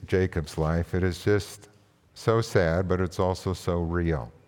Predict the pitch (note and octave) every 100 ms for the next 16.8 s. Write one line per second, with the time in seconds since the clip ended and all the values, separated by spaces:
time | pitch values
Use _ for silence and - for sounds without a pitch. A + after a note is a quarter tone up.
0 | - - _ _ _ _ _ - G2+ A2+
1 | A#2+ A#2+ C3 C3 C3 B2 B2+ - D2 C2+
2 | - - G2+ A2+ A2+ D#2+ D2+ D2+ G2 G#2+
3 | B2+ B2+ B2 B2+ B2 A2+ G#2+ G2 - F#2+
4 | G2+ G2 D#2+ D#2 D#2 D#2 E2+ F#2+ A2 A2+
5 | G2+ G2 G2 F2+ D#2+ - - - G2+ G#2
6 | A2+ A2 - F#2+ G2 G#2 G2+ G2+ G#2 G#2
7 | F2+ E2 D#2+ F2 E2+ E2+ D#2+ F2 F2 F#2
8 | E2+ E2 E2 D#2+ D2+ D2 D#2 D2+ - -
9 | _ _ _ _ _ _ _ _ _ _
10 | _ G2 G2+ G2+ B2+ C3 D3+ C3+ C3+ C3+
11 | A#2+ A2+ G#2+ G#2 - A2+ A2 A#2+ C#3 B2
12 | B2 B2 B2 B2 A#2 A#2 B2 A#2+ G2 G2
13 | G2 G2+ G#2+ A2 G2+ D#2+ E2+ D#2+ - -
14 | A2 A#2 B2 A#2+ F#2 - - A2+ A#2+ G#2+
15 | F#2+ - A2+ - G#2+ A2+ G#2 G2 E2 F#2
16 | A2 G#2 F#2+ D#2+ A2+ A2 A2+